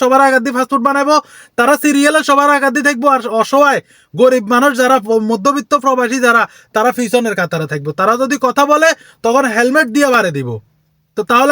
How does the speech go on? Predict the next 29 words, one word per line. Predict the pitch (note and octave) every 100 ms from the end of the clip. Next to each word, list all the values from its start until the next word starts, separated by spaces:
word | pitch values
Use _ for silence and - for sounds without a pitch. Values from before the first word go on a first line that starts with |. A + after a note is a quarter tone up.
| C#4
আমরা | C#4
দেশ | C4 B3 A#3+
এখনো | B3+ C4+
স্বাধীনতা | A3+ A3+ B3 A3+
পাই | B3 B3
নাই, | C#4 C#4+ - - - - C4
এজেন্সিতে | C4+ D4 D#4+ D#4+ D#4
এখনো | C#4+ D4 C4
স্বাধীনতা | C4 A#3+ A#3+ A#3 F3+
পাই | D3
নাই। | A#2+ A2 _ _ _ _ _ _
বাংলাদেশটা | D#3+ B3 C#4+ C#4+ C#4 E4 D#4+
কারা | C#4+ D#4+ D#4+
এগিয়ে, | D4 C#4
এগিয়ে | B3 A#3+ A3+
নিয়ে | G#3+ F#3+
যাইতেছে? | F3 D#3+ D3+ C3+ A2 _ _ _ _ _ _ _ -
কারা | B3+ E4 E4
নিয়ে | D4+
যাইতেছে? | C4+ A#3 G3 A3
প্রবাসীরা | C4 C#4+ C#4+ C4 E4
নিয়ে | D#4 C#4 A#3
যাইতেছে। | G#3+ G3 G3 G3
অথচ | B3 C#4 -
সবার | A3+ B3 C4 B3+ - -
পিছনে | A#3 D4 D#4 B3+
যারা | A#3+ G#3+
আছে, | F3 F#3 E3+ - - -
সবার | G#3+